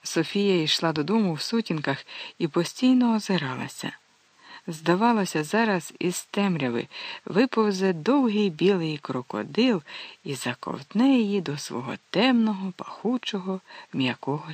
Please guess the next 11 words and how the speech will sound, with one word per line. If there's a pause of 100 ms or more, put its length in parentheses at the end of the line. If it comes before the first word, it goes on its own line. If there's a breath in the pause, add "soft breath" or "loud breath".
черева. (1200 loud breath)
Після
чарки
коньяку
вона
відчувала, (360 loud breath)
що
зовсім
навіть
не
від